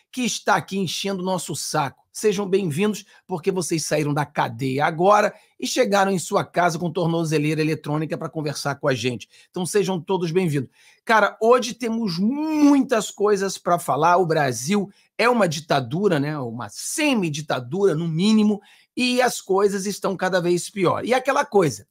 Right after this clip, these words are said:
tem que piorar para melhorar. E, s-, cara, realmente a gente vê muita coisa ruim. Ontem foi um dia sensacional, o Lula Day, né? O, o dia do mentiroso e do vagabundo foi ontem, foi muito bom. As pessoas conseguiram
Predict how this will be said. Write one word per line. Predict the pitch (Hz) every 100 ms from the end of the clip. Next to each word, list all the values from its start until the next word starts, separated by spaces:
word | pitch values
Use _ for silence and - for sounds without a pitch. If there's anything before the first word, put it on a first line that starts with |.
| _
tem | 123 123
que | -
piorar | 147 214 226 220 202 - - _ - _ _ _
para | 226 233
melhorar. | 240 233 240 247 180 - _ _ -
E, | 220 220 214
s-, | 214 - - - - -
cara, | 247 165
realmente | 143 214 233 175 175 - - -
a |
gente | 143 165 143
vê | 165
muita | 165 175 220 214
coisa | 190 - 180 170
ruim. | 170 190 135 - - _
Ontem | - 285 294 277
foi | 233 233
um |
dia | 170 180
sensacional, | - 190 175 175 165 180 170 202 247
o | 208 156
Lula | 147 202 202 143
Day, | 139 208 247
né? | 160
O, | 151 135 139
o | 151
dia | 120 175 202
do | 156
mentiroso | 156 165 147 139 139 196 160
e |
do | 143
vagabundo | 139 147 135 113 165 226 196 - _ _
foi | - 196
ontem, | 156 175 165 151
foi | 156
muito | 139 139 151 190 254 202
bom. | 139 147 165
As | 156
pessoas | - 147 - 185 -
conseguiram | 180 - 143 185 180